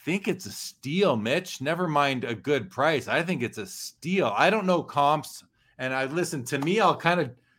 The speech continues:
oftentimes I will trust my gut on a price more than I will trust the comps. Why? Because the comps are based on a series of other people's gut feelings on what they should bid up to.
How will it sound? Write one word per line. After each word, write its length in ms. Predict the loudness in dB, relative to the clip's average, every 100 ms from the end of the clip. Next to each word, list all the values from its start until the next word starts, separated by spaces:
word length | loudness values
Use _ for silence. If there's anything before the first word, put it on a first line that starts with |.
| _ 2
oftentimes 680 | 4 4 -2 0 0 0
I 140 | 0 0
will 180 | 0 -4
trust 560 | -2 0 0 -2 -10
my 260 | 0 2 2
gut 480 | -2 4 8 8 6
on 160 | 2 2
a 60 |
price 480 | 2 2 4 2 -4
more 280 | 0 2 4
than 120 | 4
I 60 | 4
will 160 | 2
trust 480 | 0 4 4 4 -2 _ _ -6
the 100 | -6
comps. 560 | 2 6 6 4 -2
Why? 380 | -2 4 4 4
Because 340 | 0 -2 -2 -4
the 80 |
comps 400 | -4 0 0 -2
are 60 | -4
based 280 | -4 -4 -2
on 300 | -2 -2 -8 _ _ -8
a 60 |
series 360 | -4 0 2 4
of 100 | 4
other 220 | 4 2
people's 400 | 0 0 0 -4
gut 360 | 4 4 4 0 _ -20 -20 -4
feelings 340 | -2 0 0
on 100 | 0
what 160 | 2 0
they 120 | -2
should 260 | -4 -8 -2
bid 160 | 0
up 240 | 2 0 -2
to. 280 | -2 -2